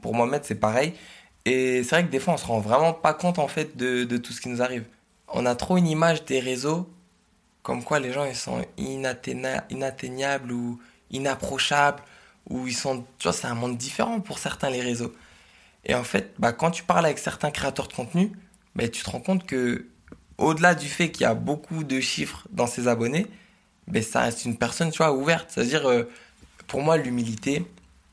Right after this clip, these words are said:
c'est, t'as tes valeurs de la vie. Avant que tout arrive, t'as tes valeurs de la vie. Demain, il se passe une chose qui va te faire grandir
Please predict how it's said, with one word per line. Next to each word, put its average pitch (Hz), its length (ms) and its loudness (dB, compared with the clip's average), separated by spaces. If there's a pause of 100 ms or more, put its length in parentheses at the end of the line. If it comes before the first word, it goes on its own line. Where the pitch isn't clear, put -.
(680)
c'est, 110 520 0
t'as 120 100 0
tes 117 360 0
valeurs 135 580 4
de 123 60 -4
la 131 120 8
vie. 139 280 -6 (180)
Avant 160 300 6
que - 60 -6
tout 175 180 -8
arrive, 160 260 4
t'as 131 120 -2
tes 127 140 -2
valeurs 123 280 4
de 123 80 -2
la 120 80 4
vie. - 160 -2 (960)
Demain, 131 420 4
il 139 100 0
se - 100 -8
passe 120 280 -2
une 120 100 -4
chose 127 500 -6 (280)
qui - 80 -8
va 120 140 0
te - 80 -8
faire 120 240 -2
grandir 127 640 -2